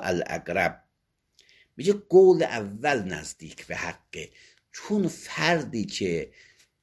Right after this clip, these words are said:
امکان کسب داره، این قدرت بر کسب داره، این القادرون، این، ام، فرد صدق می‌کنه، میسرتون، داراست، دارای بالفعل داریم، دارای بالقوه.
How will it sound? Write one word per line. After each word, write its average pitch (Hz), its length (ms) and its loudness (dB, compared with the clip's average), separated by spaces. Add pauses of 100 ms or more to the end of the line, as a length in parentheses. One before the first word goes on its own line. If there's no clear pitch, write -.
(200)
امکان 120 840 -2
کسب - 600 -6
داره، 98 340 -4
این 175 360 -4
قدرت 101 560 -6
بر 82 160 -8
کسب - 560 -6
داره، 95 380 -4 (280)
این 139 260 -8
القادرون، 87 1120 0 (400)
این، 123 380 -2 (260)
ام، 80 420 -8 (800)
فرد 123 460 2
صدق 120 520 0
می‌کنه، 101 640 -4 (200)
میسرتون، 85 1000 -4 (720)
داراست، 85 720 -2 (760)
دارای 107 640 6
بالفعل 98 600 0
داریم، 180 420 0
دارای 120 540 2
بالقوه. 85 680 -6